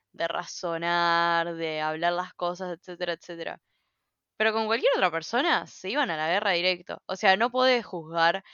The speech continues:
a Namor por lo que iba a hacer, sabiendo que su pueblo es, es hermoso, es como... No lo pueden destruir por, por un recurso. Y eso también, bueno,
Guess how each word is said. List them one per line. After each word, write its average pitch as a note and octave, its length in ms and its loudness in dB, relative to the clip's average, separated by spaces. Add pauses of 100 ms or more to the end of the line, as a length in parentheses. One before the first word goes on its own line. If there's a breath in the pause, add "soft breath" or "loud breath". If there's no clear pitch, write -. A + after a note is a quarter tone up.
(180 loud breath)
a E3+ 80 -2
Namor E3 340 -2
por F3+ 140 2
lo E3 120 -2
que E3 140 -4
iba E3+ 160 2
a - 40 4
hacer, E3 400 -4 (760)
sabiendo F#3+ 500 0
que E3+ 200 2
su F#3+ 160 -14
pueblo G3+ 400 2
es, - 260 -20 (120)
es - 140 -12
hermoso, G#3 1000 0 (460 soft breath)
es A#3+ 160 -6
como... G#3 500 0 (2000)
No A#3+ 200 0
lo C4 160 0
pueden F#3+ 320 0
destruir E3+ 640 -6
por, D#3+ 500 -4 (280)
por E3 180 -6
un E3+ 120 -8
recurso. E3 560 -10
Y G#4 60 -4
eso F#4+ 160 0
también, A#3+ 280 2
bueno, A#3+ 260 -2